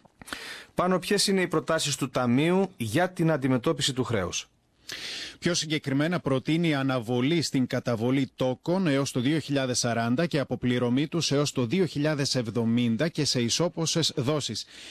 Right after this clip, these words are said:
Speaker 2: Και κλείδωμα όχι πάνω από το ενάμιση τοις εκατό στα επιτόκια όλων των δανείων, τουλάχιστον για τριάντα χρόνια.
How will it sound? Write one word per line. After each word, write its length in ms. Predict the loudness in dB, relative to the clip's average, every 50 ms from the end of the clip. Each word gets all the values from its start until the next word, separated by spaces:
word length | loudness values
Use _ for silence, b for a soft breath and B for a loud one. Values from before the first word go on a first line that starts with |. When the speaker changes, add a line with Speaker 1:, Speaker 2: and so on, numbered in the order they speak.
| B B B
Speaker 2:
Και 240 | B -2 -2 -2 -2 _ -4
κλείδωμα 680 | 0 0 2 2 2 0 0 0 0 0 0 -2 -4 _ _
όχι 340 | 0 0 0 0 0 -4 -4
πάνω 300 | -2 0 0 2 2 0
από 220 | 0 0 -2 -2
το 120 | 0 0 0
ενάμιση 520 | 2 2 2 2 2 2 0 0 -2 -4
τοις 200 | -4 -4 -2 -2
εκατό 460 | 0 0 -2 -2 -2 0 0 0 0
στα 180 | 0 0 0 0
επιτόκια 640 | -2 -2 -4 -6 -4 -2 0 0 0 0 0 -2 0 0
όλων 360 | 0 0 2 2 2 0 0
των 220 | 0 0 0 0
δανείων, 380 | 0 0 0 2 2 2 2 2
τουλάχιστον 460 | 2 0 0 0 -2 -4 -2 -2 0
για 120 | 0 0
τριάντα 340 | 0 0 -2 0 0 -2 -4
χρόνια. 440 | -4 -2 -2 -2 0 -2 -2 -4